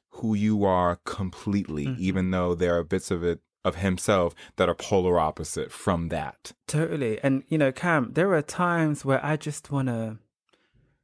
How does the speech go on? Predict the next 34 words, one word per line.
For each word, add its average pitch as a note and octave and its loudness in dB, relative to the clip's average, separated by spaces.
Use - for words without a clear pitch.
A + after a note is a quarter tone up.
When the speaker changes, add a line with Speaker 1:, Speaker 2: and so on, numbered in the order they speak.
Speaker 2:
you E3+ -4
know, B2+ 2
there F#3 0
are G#3+ 2
times A3 0
where A#2 2
this E3 0
shit - 0
hurts. - -2
You C#3+ 2
know, B2 6
the A2+ -2
stuff - -2
that - -2
we C#3 2
have - -4
to A#2 -6
deal C3 2
with G2+ -2
as A2+ 2
Black B2+ 0
people, B2+ -10
you C#3 0
know, G#2+ 0
seeing C#3+ 0
other C3 2
Black C3 -4
folk - -4
killed D#3 2
in B2+ -2
front C#3 -2
of A#2+ -4
our A#2 -2
eyes, A#2 0